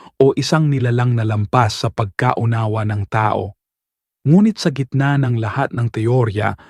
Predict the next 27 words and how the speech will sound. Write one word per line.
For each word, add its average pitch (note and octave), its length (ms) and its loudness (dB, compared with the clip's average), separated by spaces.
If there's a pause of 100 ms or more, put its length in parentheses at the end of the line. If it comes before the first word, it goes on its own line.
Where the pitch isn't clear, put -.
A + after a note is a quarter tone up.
(140)
malinaw F3 640 4
ang B2+ 160 -2
babala A2+ 400 -2
ng A2 160 0
kasulatan. A2 800 -4 (380)
Darating C3+ 560 2
siya B2+ 320 0
upang B2 480 0
linlangin A2+ 640 0
ang A2 160 -2
mundo, G#2+ 480 2 (320)
magpanggap B2 640 0
bilang A2+ 320 -2
tagapagligtas, A2 1040 -2 (320)
at C3+ 160 -2
ilayo B2+ 640 0
ang A#2+ 80 2
mga A2+ 320 0
tao A#2 320 -2
sa - 160 -6
katotohanan A2 800 -2
ng G#2 240 -2
Diyos. - 480 -6 (480)
Sa - 160 -2
ating C#3 400 -2
paglalakbay A2+ 720 -2
ngayon, G#2+ 400 -2